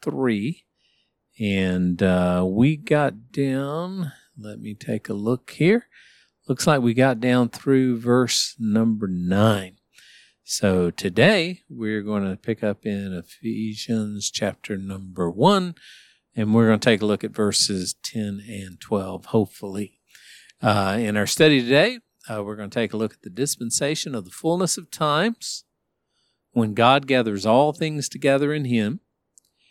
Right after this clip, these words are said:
and the inheritance that has been predest-, that we have been predestined to have,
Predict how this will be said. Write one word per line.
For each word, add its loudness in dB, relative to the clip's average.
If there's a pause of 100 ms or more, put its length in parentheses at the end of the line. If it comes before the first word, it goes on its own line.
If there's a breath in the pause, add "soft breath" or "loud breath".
(140)
and 4
the 6
inheritance 2
that -8
has -6
been -2
predest-, 0
that -2
we 0
have -2
been -2
predestined 0 (840 loud breath)
to 4
have, 2